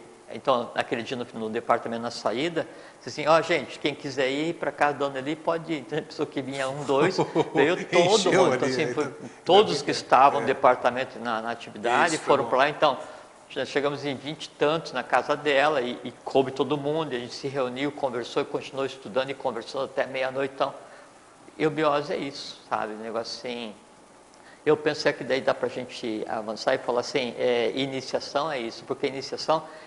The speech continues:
Speaker 1: ela tem que ser aquilo que desenvolve em você felicidade, alegria, paz, esse respeito pelo outro, reciprocamente, né? Então, isso é um processo de iniciação, né?
Speaker 2: É,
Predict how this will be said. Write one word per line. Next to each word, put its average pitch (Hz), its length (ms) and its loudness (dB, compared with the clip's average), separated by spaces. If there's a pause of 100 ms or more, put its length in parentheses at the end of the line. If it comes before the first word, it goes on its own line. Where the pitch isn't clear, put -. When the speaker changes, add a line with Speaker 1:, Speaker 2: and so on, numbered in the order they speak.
Speaker 1:
ela 135 140 2
tem 143 180 -2
que - 60 -14
ser - 160 0
aquilo 160 360 -2
que 156 200 -6
desenvolve 139 640 -2
em 151 80 -4
você 151 640 -2 (360)
felicidade, 151 720 2
alegria, 120 520 -2 (120)
paz, 123 680 2 (240)
esse - 260 -10 (160)
respeito 131 560 -2
pelo 131 260 -2
outro, 135 600 -2 (140)
reciprocamente, 127 920 -4
né? 135 100 -6
Então, 131 280 -2
isso 147 260 -6
é 175 80 0
um 175 60 0
processo 170 500 -6
de 160 100 -6
iniciação, 165 640 -8
né? 131 180 -14
Speaker 2:
É, - 180 -6